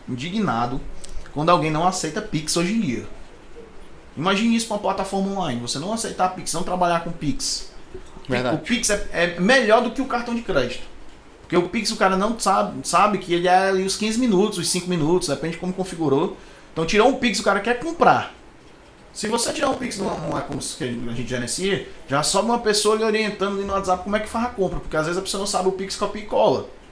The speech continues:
Speaker 1: Isso aconteceu comigo, né? Eu fui comprar no iFood, alguém teve que me ensinar como é que funcionava o copia e cola. Mas aí o cliente chega, tira um Pix e você não dá atenção a ele. Você tem cinco minutos ali pra dizer pro cara, "Ei, abre o teu aplicativo do banco,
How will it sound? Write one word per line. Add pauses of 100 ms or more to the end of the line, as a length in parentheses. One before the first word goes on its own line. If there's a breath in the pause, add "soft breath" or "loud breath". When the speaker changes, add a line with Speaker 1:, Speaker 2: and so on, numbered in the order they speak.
Speaker 1:
Isso
aconteceu
comigo,
né?
Eu
fui
comprar
no
iFood,
alguém
teve
que
me
ensinar
como
é
que
funcionava
o
copia
e
cola. (840 loud breath)
Mas (1040 loud breath)
aí
o
cliente
chega,
tira
um
Pix
e
você
não
dá
atenção
a
ele. (680)
Você
tem
cinco
minutos
ali
pra
dizer
pro
cara,
"Ei,
abre
o
teu
aplicativo
do
banco,